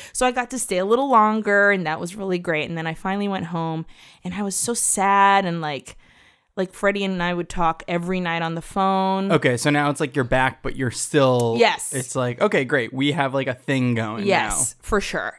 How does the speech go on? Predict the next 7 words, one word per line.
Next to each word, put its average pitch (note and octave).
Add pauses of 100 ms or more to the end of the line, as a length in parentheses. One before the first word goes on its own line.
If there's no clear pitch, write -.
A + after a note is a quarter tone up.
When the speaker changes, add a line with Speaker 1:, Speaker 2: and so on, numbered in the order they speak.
Speaker 1:
And G#3
I'm, G3+ (280)
but F#3+
we B3+
never C4
officially A#3
say, D#3+